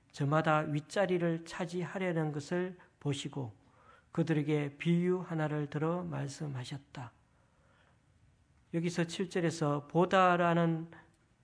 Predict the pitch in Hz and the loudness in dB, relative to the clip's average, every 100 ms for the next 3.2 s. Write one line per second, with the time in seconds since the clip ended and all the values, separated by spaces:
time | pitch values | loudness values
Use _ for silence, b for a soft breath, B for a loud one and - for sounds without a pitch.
0 | - 143 147 151 143 135 - - 160 - | -8 -2 0 0 0 -4 -8 -8 -8 -6
1 | 180 - - _ - 165 190 185 - 156 | -8 -8 -20 _ -4 -4 -2 -6 -2 0
2 | 147 147 143 139 151 147 143 147 143 135 | 0 -2 -6 -6 -4 -4 -4 -6 -4 -4
3 | 139 135 | -4 -6